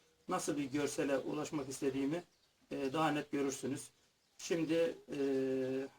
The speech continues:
ağacımızı saksıdan çıkartacağız. Gördüğünüz gibi hacimce daha küçük, daha yayvan bir saksıyı alacağız. Her zaman söylediğim gibi drenaj deliklerine dikkat ediyoruz. Bu delikleri ben biraz daha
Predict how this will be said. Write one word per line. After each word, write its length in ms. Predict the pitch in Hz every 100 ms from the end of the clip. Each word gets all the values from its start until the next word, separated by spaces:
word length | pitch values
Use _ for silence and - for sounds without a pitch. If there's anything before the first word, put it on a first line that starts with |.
| _ _ _
ağacımızı 600 | 156 156 139 147 139 170 - _ _ _ _
saksıdan 460 | - 175 - 147
çıkartacağız. 720 | 127 - 156 156 143 175 - - _ - 123 - - - _ _ -
Gördüğünüz 420 | 156 135 147 131
gibi 220 | 139 151
hacimce 600 | - 139 135 151 139 156 - - _
daha 220 | 156 156
küçük, 420 | 156 - 165 - -
daha 200 | 147 151
yayvan 420 | 147 143 143 135
bir 100 | 135
saksıyı 560 | - - 120 - 156
alacağız. 440 | 131 123 143 160 - - - - - - -
Her 140 | 156
zaman 240 | 147 151
söylediğim 540 | 135 160 147 147 147 131
gibi 140 | 151 151 - - - -
drenaj 400 | 147 151 156 143
deliklerine 520 | 143 139 160 139 135
dikkat 220 | 127 160
ediyoruz. 400 | 139 139 147 143 151 - - - -
Bu 100 | 160
delikleri 420 | 156 151 156 147
ben 160 | 151 147
biraz 220 | 143 139
daha 220 | 135 139